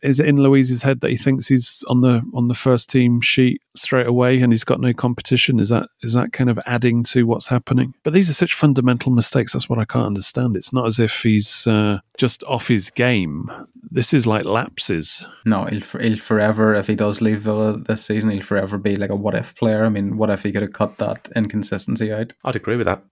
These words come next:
Speaker 3: It's, it's, you know, it's, it's infuriating, but, you know, we can't be sentimental.
Speaker 1: Yeah, I mean, I, I, I just know if you ask me now, uh, "Right, you've got to buy two players to get you in the Champions League or in the top six or whatever,"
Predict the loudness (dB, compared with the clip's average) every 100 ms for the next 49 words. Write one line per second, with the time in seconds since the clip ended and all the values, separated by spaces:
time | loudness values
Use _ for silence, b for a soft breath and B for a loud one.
0 | -14 -8 -6 -4 -2 -2 -4 -6 -6 -6
1 | -4 -4 -2 0 0 -4 -2 -2 0 0
2 | 0 -2 -2 -2 0 -2 -2 -4 -6 -8
3 | -10 -2 0 0 0 0 0 -2 -4 -6
4 | -2 0 2 2 2 2 2 2 2 0
5 | 0 0 0 2 2 2 2 2 2 0
6 | -2 -8 B B B -4 0 0 0 0
7 | 0 0 0 2 0 0 0 2 0 -2
8 | -4 -2 0 2 2 0 0 0 0 0
9 | 0 2 4 2 2 4 4 2 0 -2
10 | -2 0 0 -2 -2 -2 0 0 0 0